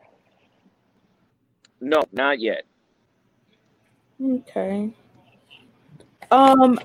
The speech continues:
Speaker 2: I do have some more questions, but what I wanted to know is, is it okay if we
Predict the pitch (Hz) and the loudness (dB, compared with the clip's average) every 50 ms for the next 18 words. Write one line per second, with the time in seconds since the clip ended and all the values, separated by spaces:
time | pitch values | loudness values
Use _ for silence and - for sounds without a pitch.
0 | - - 220 240 214 190 220 330 415 415 370 339 294 285 294 - - 285 240 240 | -2 0 2 2 2 4 6 8 8 8 8 6 4 4 2 0 -2 -2 0 0
1 | 254 262 269 262 - - 269 269 269 - - 277 247 240 226 190 202 196 220 220 | 0 0 -2 -2 -2 0 0 0 0 0 -2 -2 0 -2 -4 -6 -6 -6 -2 0
2 | 214 214 214 - 185 185 208 220 233 - - 208 214 220 226 254 302 381 440 - | 0 0 -2 -2 -4 0 2 2 4 4 4 2 2 2 2 2 2 2 2 2
3 | 269 233 220 214 208 208 202 - - 180 185 185 180 180 185 - - - - - | 2 0 0 0 0 0 0 0 0 0 0 2 0 -2 -4 -6 -10 -14 -18 -20
4 | - - _ _ - - 254 269 233 277 277 - - - 233 233 233 - 240 285 | -20 -20 _ _ 2 4 4 6 6 4 2 4 4 4 4 4 2 2 2 2
5 | 277 285 277 - - 220 208 - 226 220 214 | 4 2 2 0 0 -2 -2 0 -2 -2 -2